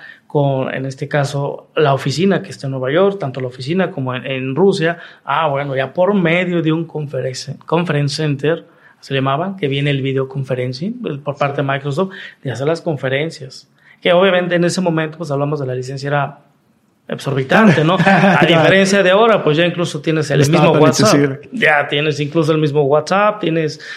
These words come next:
Speaker 1: otras tecnologías como, eh, Google, que prácticamente el Meet, que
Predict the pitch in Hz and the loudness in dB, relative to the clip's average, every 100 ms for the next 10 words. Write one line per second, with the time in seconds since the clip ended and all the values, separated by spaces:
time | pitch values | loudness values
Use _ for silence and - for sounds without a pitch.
0 | - 156 160 135 143 143 139 160 156 156 | -6 0 0 2 0 2 0 -2 -4 -4
1 | 139 135 135 131 160 160 82 160 156 202 | -6 -2 -2 0 0 0 0 0 2 4
2 | 175 170 147 147 135 - - - - _ | 4 4 2 0 0 -6 -16 -18 -20 _
3 | - 135 135 139 151 156 151 147 165 - | -2 0 0 0 0 0 0 0 0 -2
4 | - 131 | -4 -6